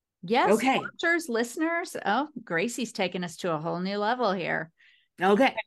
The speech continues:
Speaker 1: And she's doing a
Speaker 2: So
Speaker 1: dance. So if you're not
Speaker 2: I
Speaker 1: on
Speaker 2: am doing a
Speaker 1: YouTube, you need to
Speaker 2: dance.
Speaker 1: go watch her do a dance.
Speaker 2: Exactly.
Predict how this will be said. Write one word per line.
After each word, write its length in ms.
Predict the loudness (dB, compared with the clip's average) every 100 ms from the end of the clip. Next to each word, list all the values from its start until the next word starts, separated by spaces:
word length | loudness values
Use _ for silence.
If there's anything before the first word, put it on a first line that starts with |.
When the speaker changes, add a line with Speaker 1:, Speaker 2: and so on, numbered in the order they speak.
| _ 2
Speaker 1:
And 260 | 4 4
she's 200 | 2 -2
doing 220 | 0 0
a 40 | 2
Speaker 2:
So 40 |
Speaker 1:
dance. 280 | 2 2 -2
So 180 | -4 -2
if 100 | 0
you're 120 | 0
not 160 | 2 2
Speaker 2:
I 120 | 4
Speaker 1:
on 80 | 4
Speaker 2:
am 40 |
doing 200 | 4 4
a 40 | 2
Speaker 1:
YouTube, 200 | -4 -4
you 80 | -4
need 140 | -4
to 60 | -2
Speaker 2:
dance. 100 | -2
Speaker 1:
go 60 |
watch 220 | -2 -4
her 60 | -8
do 160 | -8 -8
a 60 |
dance. 400 | -8 -8 -12 -16 -20 _
Speaker 2:
Exactly. 420 | 0 2 2 -2